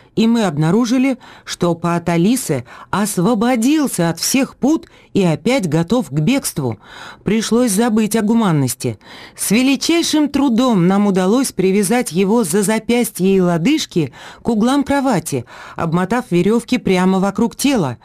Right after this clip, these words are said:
Во время одной из его попыток вырваться Льюис и Ллойд вдвоем сидели на его ноге, первый прямо на колене.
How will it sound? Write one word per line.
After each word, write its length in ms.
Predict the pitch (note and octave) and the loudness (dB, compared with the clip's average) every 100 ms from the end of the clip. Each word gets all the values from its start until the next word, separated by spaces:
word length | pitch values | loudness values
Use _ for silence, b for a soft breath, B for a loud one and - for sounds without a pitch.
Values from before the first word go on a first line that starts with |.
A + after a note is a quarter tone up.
| B B B B | B B B B
Во 200 | C#3+ G3+ | -4 -2
время 400 | A#3+ D4+ D4 C4+ | 0 2 2 2
одной 360 | A3+ C4 D4+ C4+ | 2 2 2 0
из 260 | - A#3+ | 0 0
его 320 | G#3+ A#3 C4 | 2 2 0
попыток 520 | B3+ G3+ A#3+ C4+ G#3 F3+ | 0 -2 0 0 -2 0
вырваться 680 | A3 D#4+ G3+ E3+ - A#2 - B B B | 0 2 0 -2 -4 -6 -8 B B B
Льюис 600 | G3 G3 G#3+ D4 B3+ - | 0 2 2 2 0 0
и 20 | |
Ллойд 440 | G3 A3 C#4+ - - B B | 2 2 2 -2 -6 B B
вдвоем 720 | D#3+ F3 F#3+ C#4 C4+ D4+ B3 | -2 2 2 2 2 2 2
сидели 480 | F3+ F#3 E3 C4+ C#4 | 0 0 0 2 2
на 100 | A#3+ | 2
его 260 | A3 A3 C#4 | 2 2 2
ноге, 540 | C4+ B3+ G#3+ C4 B2 B B B - | 2 0 0 0 -2 B B B -2
первый 440 | A#3 D#4 D#4+ G3 | 0 2 2 0
прямо 320 | E3+ F3+ G3 | 0 0 2
на 140 | G3+ G#3 | 2 0
колене. 640 | A3+ B3 D#4+ B3+ D#3 A#2 | 0 2 2 2 0 -2